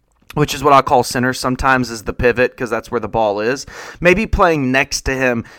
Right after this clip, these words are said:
in the phone booth, but being able to use his length against three techs and five techs is more suited to his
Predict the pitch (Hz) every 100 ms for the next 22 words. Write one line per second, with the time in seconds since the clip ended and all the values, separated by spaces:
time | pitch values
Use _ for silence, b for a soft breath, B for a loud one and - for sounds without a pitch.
0 | B 156 147 - 143 151 135 135 123 139
1 | 127 143 143 147 120 107 117 131 135 110
2 | 113 123 - 131 110 120 117 - - 123
3 | 127 127 135 127 127 113 113 113 131 147
4 | 165 165 - B 113 156 143 151 147 -
5 | - 156 151 139 127 113 - 202 196 151
6 | -